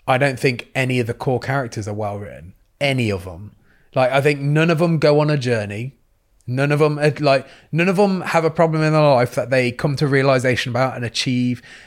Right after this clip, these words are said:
I've wrote down so many notes on my phone for the idea of doing a spoiler cast at some point. I was like, "Why did this character not do this? Why did this character not do this? They could have done this and it would have had some drama."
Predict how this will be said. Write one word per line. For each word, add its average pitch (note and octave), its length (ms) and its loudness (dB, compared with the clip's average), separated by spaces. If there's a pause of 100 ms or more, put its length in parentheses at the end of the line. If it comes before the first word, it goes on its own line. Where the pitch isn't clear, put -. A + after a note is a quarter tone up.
(140)
I've D3+ 160 2
wrote F3+ 160 2
down C#3+ 200 2
so E3 200 2
many D3+ 160 2
notes C#3 240 0
on B2+ 40 -2
my A2+ 40 -4
phone B2 240 0
for A#2 120 -8
the A#2 80 4
idea A#2+ 240 4
of G#2+ 100 -2
doing A2+ 160 -2
a G#2+ 40 -4
spoiler B2 300 0
cast A2 220 -2
at A2+ 60 -8
some A#2 100 -6
point. G#2+ 140 -6
I G#2+ 40 -10
was A2 100 -8
like, A#2+ 240 0 (420)
"Why F3 180 4
did A3 140 -8
this G3+ 160 0
character D#3 280 0
not D3 160 2
do D3+ 120 2
this? B2 220 2
Why G3 140 4
did C4+ 140 -2
this A#3+ 140 2
character F3 260 2
not F3 140 0
do F3 60 0
this? C3+ 140 -2
They G3 240 0
could - 160 0
have E3+ 100 2
done C#3+ 140 2
this B3 200 0
and D3+ 80 0
it C#3 80 -2
would D3 120 2
have C#3 100 2
had D#3+ 180 2
some F3+ 160 0
drama." F3 520 -2